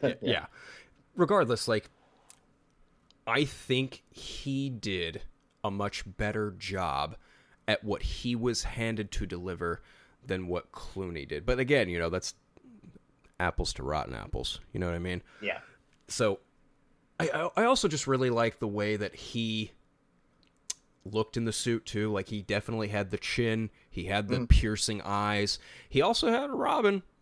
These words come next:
Speaker 1: I gotta give him credit for that. Like,
Speaker 2: Yeah.
Speaker 1: his, his Batman had a Robin, and I do like Batman and Robin quite a bit. Not the movie, the concept.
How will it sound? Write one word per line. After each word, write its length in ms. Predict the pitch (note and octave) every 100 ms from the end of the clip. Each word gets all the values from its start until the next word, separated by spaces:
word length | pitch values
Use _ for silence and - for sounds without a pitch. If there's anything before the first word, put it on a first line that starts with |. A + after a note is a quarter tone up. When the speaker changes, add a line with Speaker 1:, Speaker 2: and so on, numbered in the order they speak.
| -
Speaker 1:
I 80 | F#3+
gotta 200 | A3 G#3+
give 160 | A#3
him 80 | A3
credit 360 | - A3+ A3 G#3+
for 100 | G3+
that. 400 | G#3+ - - -
Like, 200 | F3 - -
Speaker 2:
Yeah. 180 | G#3+
Speaker 1:
his, 80 | F3
his 220 | - E3+
Batman 420 | C3+ F3 A3 E3+ E3
had 180 | F3
a 40 | F3
Robin, 400 | F3+ F3+ A#2+ A#2+ - - - - _ -
and 100 | A2+
I 80 | B2+
do 220 | C#3 D#3+
like 300 | D#3+ D#3 -
Batman 320 | D3+ D#3+ D3+
and 100 | D3
Robin 300 | D3 - F2+
quite 220 | - B2
a 40 | A2+
bit. 340 | B2+ F2+ -
Not 160 | G#2 -
the 60 |
movie, 280 | B2+ B2 F2
the 100 | -
concept. 600 | - A#2 G#2 D#2+ C#2+